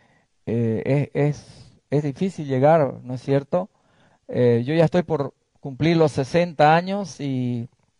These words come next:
y me doy cuenta, ¿no? Que la zona que tengo es poca, ¿no? Diez años más, si Dios lo permite, pero ya es una época en que uno entra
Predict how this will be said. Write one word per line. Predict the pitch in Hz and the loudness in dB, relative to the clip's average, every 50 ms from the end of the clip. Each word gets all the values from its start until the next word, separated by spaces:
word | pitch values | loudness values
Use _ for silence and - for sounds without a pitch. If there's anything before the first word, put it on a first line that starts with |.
| _ _ | _ _
y | - 147 | -2 0
me | 143 143 | 2 4
doy | 143 170 190 185 | 4 4 4 4
cuenta, | - 202 208 214 185 - 147 135 | 4 2 2 2 2 2 0 2
¿no? | 147 175 196 - _ | 2 -2 -4 -6 _
Que | - 147 131 127 120 117 117 139 - _ _ _ _ _ _ _ _ _ _ _ _ _ _ _ _ _ _ _ _ _ _ _ - | -4 -4 -2 -2 -4 -6 -8 -10 -16 _ _ _ _ _ _ _ _ _ _ _ _ _ _ _ _ _ _ _ _ _ _ _ 0
la | 131 135 135 | 2 2 2
zona | 131 - - 180 185 180 170 156 139 127 | 2 2 0 0 0 2 0 -2 -2 -2
que | - 131 | -4 -6
tengo | - - 156 165 170 156 143 151 | -2 -2 -2 -2 0 0 0 2
es | 156 147 - | 2 0 0
poca, | - - 180 208 196 - - 131 117 117 | -2 0 0 0 0 0 -2 -2 -2 -2
¿no? | 127 156 185 202 202 160 - _ _ _ _ _ _ _ _ _ _ _ _ _ _ _ _ _ _ _ _ _ _ _ _ _ _ | -4 -8 -10 -12 -12 -14 -18 _ _ _ _ _ _ _ _ _ _ _ _ _ _ _ _ _ _ _ _ _ _ _ _ _ _
Diez | - 123 131 147 156 147 | -10 -6 -2 0 2 2
años | 151 151 165 165 151 139 131 | 2 0 0 -2 -4 -4 -2
más, | 127 139 156 175 196 196 185 | 0 2 2 2 2 0 -2
si | - - - - _ _ - 127 123 | -6 -12 -20 -20 _ _ -8 -6 -4
Dios | 131 143 156 156 143 | -2 0 0 0 0
lo | 135 127 | -2 0
permite, | - 135 120 127 135 156 175 - - 139 120 | 0 -2 -2 0 -4 -6 -6 -6 -6 -6 -6
pero | - - 131 123 120 120 | -4 -6 -6 -6 -4 0
ya | 127 139 151 160 | 2 4 4 4
es | 156 - 165 | 2 0 -4
una | 165 151 143 143 156 | -4 -2 0 0 0
época | 165 160 160 151 - 147 135 | -2 -4 -6 -4 -2 -2 -2
en | 131 123 | -2 -2
que | 135 127 131 | -2 -2 -2
uno | 139 156 160 147 143 | -2 -2 -4 -2 -2
entra | 143 151 160 165 147 - - 131 127 117 113 117 | 0 0 -2 -4 -6 0 2 4 4 4 2 -2